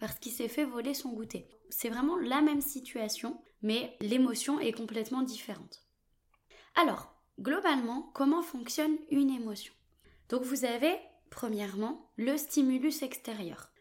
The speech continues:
Comme on a dit, par exemple, un contact, une action, une voix, un son. Ensuite, une fois que le stimulus extérieur nous a atteints, il va y avoir ce qu'on appelle l'étape de montée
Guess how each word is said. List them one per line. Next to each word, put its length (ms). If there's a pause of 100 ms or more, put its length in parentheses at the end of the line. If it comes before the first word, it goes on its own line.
(340)
Comme 220
on 180
a 40
dit, 160
par 200
exemple, 760 (220)
un 120
contact, 960
une 220
action, 760
une 260
voix, 600 (120)
un 200
son. 640 (380)
Ensuite, 640 (140)
une 120
fois 160
que 100
le 80
stimulus 540
extérieur 720 (140)
nous 260
a 80
atteints, 260 (400)
il 140
va 140
y 100
avoir 240
ce 80
qu'on 160
appelle 420
l'étape 440
de 120
montée 460